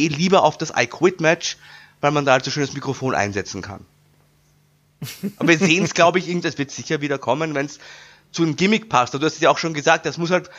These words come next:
Speaker 1: mit dem Finisher auch dann richtig zusammenpassen. Vielleicht kann man das ja mal machen, wenn Daniel Bryan eine gute Fehde hat. Der mit seinem Yes-Lock oder Lebell-Lock, besser gesagt, gegen einen Cesaro mit seinem Sharpshooter, den ich aber ganz furchtbar finde.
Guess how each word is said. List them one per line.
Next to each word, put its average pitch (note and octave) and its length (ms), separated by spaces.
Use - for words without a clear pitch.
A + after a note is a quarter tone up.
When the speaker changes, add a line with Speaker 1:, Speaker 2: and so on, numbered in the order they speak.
Speaker 1:
mit D#3+ 160
dem E3 140
Finisher F#3 500
auch - 160
dann D3 140
richtig C#3 300
zusammenpassen. B2 920
Vielleicht D3 680
kann E3 160
man F#3 100
das E3 80
ja F3+ 80
mal E3 180
machen, E3 240
wenn E3 160
Daniel D#3 220
Bryan D3 200
eine D#3 120
gute C#3 220
Fehde B2 260
hat. A2 140
Der C#3 100
mit D3+ 240
seinem C3+ 280
Yes-Lock F#3 560
oder D3 180
Lebell-Lock, D3+ 520
besser E3+ 280
gesagt, E3 420
gegen D3+ 640
einen C3 220
Cesaro C3 460
mit D#3 160
seinem D3 240
Sharpshooter, C3 640
den C3+ 100
ich C3+ 140
aber B2 100
ganz A#2 220
furchtbar A2+ 380
finde. - 380